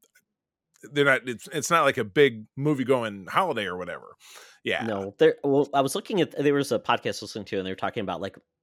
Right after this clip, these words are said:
Speaker 2: May is kinda crazy because May twenty-fourth, which is Memorial Day weekend, there are, like, three huge films. There's, like, three big blockbusters, and then there's Garfield.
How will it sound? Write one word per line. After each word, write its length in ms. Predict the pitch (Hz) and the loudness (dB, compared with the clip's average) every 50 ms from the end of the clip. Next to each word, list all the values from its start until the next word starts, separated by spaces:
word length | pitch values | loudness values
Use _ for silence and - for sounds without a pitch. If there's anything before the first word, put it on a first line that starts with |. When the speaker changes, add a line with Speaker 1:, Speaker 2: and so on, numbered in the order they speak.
| _ _ _ _ - | _ _ _ _ -10
Speaker 2:
May 300 | 135 120 117 135 175 196 | -4 0 0 2 2 2
is 140 | 170 135 - | 2 0 -2
kinda 240 | - - 139 117 - | -4 -8 -6 -6 -6
crazy 420 | - - - 110 113 113 - 131 | -6 -4 -4 -4 -4 -2 -4 -6
because 380 | 110 117 104 - 110 98 - - | -6 -8 -10 -10 -8 -8 -8 -6
May 140 | 98 95 113 | -8 -8 -8
twenty-fourth, 540 | - - 123 113 101 - - 98 98 107 - - | -6 -6 -6 -6 -6 -8 -6 -6 -6 -4 -4 -6
which 160 | 101 - - | -8 -6 -4
is 280 | 104 95 101 98 - - _ _ _ _ _ - | -6 -6 -6 -8 -12 -18 _ _ _ _ _ -8
Memorial 380 | 113 113 113 107 101 104 98 | -6 -4 -2 -2 -2 -2 -4
Day 120 | 90 92 90 | -6 -6 -6
weekend, 320 | 113 135 135 - 110 95 - - - - _ _ - | -6 -4 -2 -2 -4 -4 -4 -12 -20 -20 _ _ 2
there 140 | 151 175 220 | 4 4 4
are, 60 | 233 214 | 4 4
like, 220 | 196 147 - - | 2 0 0 -2
three 440 | - - - 135 139 160 170 165 151 | -10 -12 -8 -4 -2 0 2 2 0
huge 420 | 147 - - 147 139 135 123 113 - | 0 0 0 2 2 2 2 -2 -8
films. 720 | - - 117 104 104 127 160 190 208 202 - - - _ _ _ - | -6 -4 -2 -2 -2 -4 -4 -6 -6 -6 -8 -10 -12 _ _ _ -6
There's, 160 | - 120 110 131 | -6 -4 0 0
like, 140 | 117 - - _ - | 0 -2 -2 _ -12
three 240 | - 123 131 147 147 139 | -10 -6 -2 -2 0 0
big 200 | 139 135 107 117 | 0 0 -2 -2
blockbusters, 840 | 104 107 113 120 - - 143 131 - - - 139 135 131 127 - - - | -4 -2 -2 -2 -2 -2 -2 -2 -2 -2 -4 -2 -2 -2 -4 -6 -8 -8
and 100 | 131 117 | -6 -4
then 100 | 113 107 107 | -4 -2 -2
there's 200 | 101 101 101 - | -4 -4 -6 -8
Garfield. 600 | - 85 87 110 - - 185 220 220 269 - | -12 -10 -10 -10 -8 -6 -2 -2 -2 -2 -4